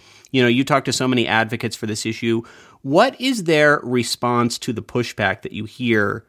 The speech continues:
for canceling student debt? You know, the, the argument along the lines of, "Hey, people signed out loans, they knew what they were doing, they knew they were expensive, but this is an agreement they made, and it shouldn't be on the federal government to bail somebody out of, of a loan that they, they knowingly entered into."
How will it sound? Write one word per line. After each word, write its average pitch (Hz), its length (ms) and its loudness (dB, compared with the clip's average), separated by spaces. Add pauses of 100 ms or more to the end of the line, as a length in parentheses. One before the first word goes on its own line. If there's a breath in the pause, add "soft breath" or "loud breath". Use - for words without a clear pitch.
for - 140 -12
canceling 104 800 -2
student 113 440 -2
debt? 98 360 0
You 113 160 0
know, 110 140 2
the, 110 220 2
the 117 160 2
argument 120 340 4
along 113 300 0
the 113 60 -6
lines 113 260 0
of, 107 140 -4
"Hey, 139 440 2 (520 soft breath)
people 160 240 -4
signed 143 320 4
out 135 200 2
loans, 113 560 2 (120)
they 107 140 -4
knew 113 200 0
what 131 100 0
they 135 120 0
were 131 120 4
doing, 107 720 -2
they 101 160 -4
knew 110 180 2
they 127 140 2
were 127 160 4
expensive, 107 680 -2
but 110 420 0
this 110 200 -2
is 131 80 -2
an 156 100 0
agreement 160 420 2
they 107 120 -2
made, 107 360 2
and 117 120 -2
it 113 100 -4
shouldn't 131 300 -2
be 143 120 0
on 151 100 0
the 143 80 -2
federal 123 340 0
government 117 540 -2
to 117 80 -8
bail 107 260 -2
somebody 120 340 -2
out 107 240 2
of, 104 200 -4
of 110 160 -4
a 110 60 -2
loan 107 320 -2
that 110 140 -4
they, 107 180 -2
they 110 200 -6
knowingly 110 480 -2
entered 120 260 -4
into." 131 340 -8